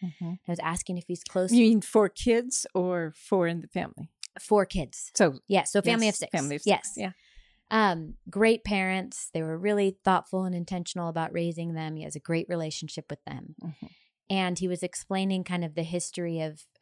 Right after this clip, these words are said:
Speaker 2: relationships with his siblings and how there were times when they were really close and they've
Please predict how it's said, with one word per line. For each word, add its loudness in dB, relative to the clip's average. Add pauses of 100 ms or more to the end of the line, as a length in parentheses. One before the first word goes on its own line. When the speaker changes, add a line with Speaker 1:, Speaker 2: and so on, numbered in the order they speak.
(120)
Speaker 2:
relationships -4
with -4
his -8
siblings -6 (680)
and 0 (180)
how 0
there 0
were 0
times -2
when 2
they 2
were -2
really 0
close -8 (120)
and -6 (120)
they've -2